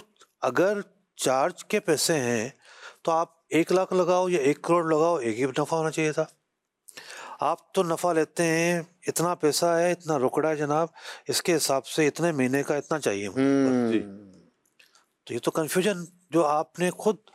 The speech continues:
Speaker 1: اپنے ذہن میں بٹھائی ہوئی ہے، یہ confusion تو مصنوعی confusion ہے نا، جو ایک کھیل ہے۔ ایک واقعہ ہوتا ہے لاہور میں، ایک خاتون اور ایک بچہ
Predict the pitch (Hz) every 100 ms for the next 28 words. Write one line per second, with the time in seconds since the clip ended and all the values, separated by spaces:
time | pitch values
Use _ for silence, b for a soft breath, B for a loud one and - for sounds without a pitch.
0 | B B B 143 131 175 139 117 143 170
1 | 135 120 143 170 113 104 151 - _ -
2 | B B B B B 170 196 208 170 185
3 | 208 - 208 180 - 190 214 - 151 -
4 | 117 107 190 190 - - _ - 151 165
5 | 160 _ - 160 170 117 101 95 _ _
6 | _ _ _ _ _ _ _ _ _ -
7 | 160 160 143 160 135 135 104 98 92 110
8 | _ _ _ _ _ _ _ _ _ _
9 | _ _ _ _ _ _ _ _ _ _
10 | _ _ 139 127 131 113 131 120 117 113
11 | 117 107 - 123 107